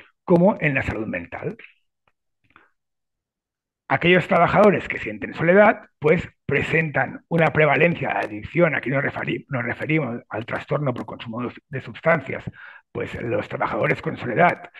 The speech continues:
ah, reportan una prevalencia alrededor del quince por ciento,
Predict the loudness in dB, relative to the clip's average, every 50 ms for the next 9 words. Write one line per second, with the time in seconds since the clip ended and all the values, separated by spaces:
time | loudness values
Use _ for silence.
0 | -16 -16 -16 -14 -12 -6 -2 0 2 2 2 2 2 0 2 4 6 6 6 4
1 | 2 -4 -4 -4 -6 -4 0 2 2 4 4 2 2 4 4 4 4 2 0 -4
2 | -6 -6 -6 -8 -12 _ -20 -14 -8 -6 -4 -2 0 2 4 6 6 6 4 2
3 | -4 -2 -2 0 0 0 0 -2 0 4 6 6 6 6 6 4 2 2 2